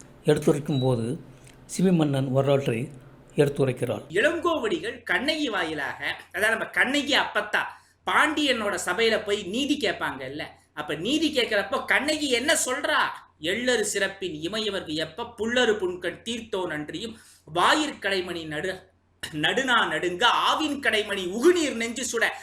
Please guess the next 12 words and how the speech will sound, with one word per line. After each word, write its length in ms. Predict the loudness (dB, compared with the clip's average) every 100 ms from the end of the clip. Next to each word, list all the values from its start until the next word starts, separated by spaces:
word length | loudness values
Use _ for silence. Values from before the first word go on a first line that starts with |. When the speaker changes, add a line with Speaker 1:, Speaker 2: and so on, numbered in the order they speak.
| -8 2
Speaker 2:
தான் 360 | 4 4 4
தன் 180 | 2 2
அரும்பிறர் 640 | 2 2 0 2 2 0
புதல்வனை 500 | -2 -2 0 0 4
ஆழியில் 600 | 4 6 4 2 0 -2
மடித்தோன்" 640 | -4 -6 -8 -6 -6 -8 -18 _
என்கிறார் 580 | -10 -8 -6 -6 -6 -4
கண்ணகி 460 | -4 -4 -6 -6
அப்பத்தா. 440 | -6 -10 -18 -16 -18 -18 -20 _
இதோட 200 | -2 2
அர்த்தம் 400 | 2 0 0 0
என்ன? 440 | 0 -2 -2 -2